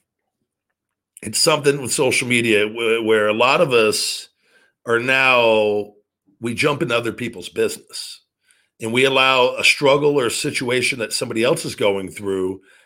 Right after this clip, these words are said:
to then we jump in and add more negativity or hate or whatever it is, right? So that's another key to, I think, getting in a positive mindset, and where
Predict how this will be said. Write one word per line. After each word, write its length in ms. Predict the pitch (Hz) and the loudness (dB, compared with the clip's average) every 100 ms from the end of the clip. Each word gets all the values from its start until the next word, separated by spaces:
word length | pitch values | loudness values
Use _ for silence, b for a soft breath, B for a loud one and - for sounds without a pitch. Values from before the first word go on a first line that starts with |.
| b - | b -12
to 140 | 131 | -4
then 560 | 123 123 120 113 110 107 _ _ _ _ _ _ _ _ - | 2 2 4 0 -2 -8 _ _ _ _ _ _ _ _ -6
we 220 | 110 151 | 0 0
jump 400 | 135 - 117 92 | 2 0 0 0
in 400 | 139 120 82 69 _ _ _ _ - | 0 0 -2 -10 _ _ _ _ -8
and 140 | 113 | -2
add 300 | 127 127 123 | 0 0 -2
more 200 | 123 117 | -2 -2
negativity 600 | 117 117 113 127 113 110 | 0 -2 -4 -6 -4 -4
or 100 | 104 | -4
hate 340 | 120 117 120 120 | -2 -2 -2 -2
or 120 | 110 | -2
whatever 460 | 110 110 107 101 104 | 0 0 0 0 -2
it 80 | |
is, 400 | 107 110 87 69 | 0 -2 -2 -8
right? 400 | 90 101 131 151 b b b | -4 -2 -2 -4 b b b
So 180 | - - | -12 -4
that's 300 | 113 143 147 | 0 0 0
another 340 | 135 139 160 120 | 0 2 2 -2
key 540 | - 123 110 104 107 | -4 -2 0 -2 -6
to, 460 | - 120 107 107 107 | -8 -6 -6 -8 -6
I 80 | 101 | -6
think, 220 | 107 113 | -4 -4
getting 220 | 113 113 | -4 -2
in 80 | 107 | -2
a 40 | |
positive 480 | 95 117 113 104 110 | -2 0 0 0 -2
mindset, 480 | 110 107 104 - 117 | 0 -2 -2 -4 -4
and 240 | 107 107 | -6 -8
where 320 | 107 104 104 | -4 -2 -2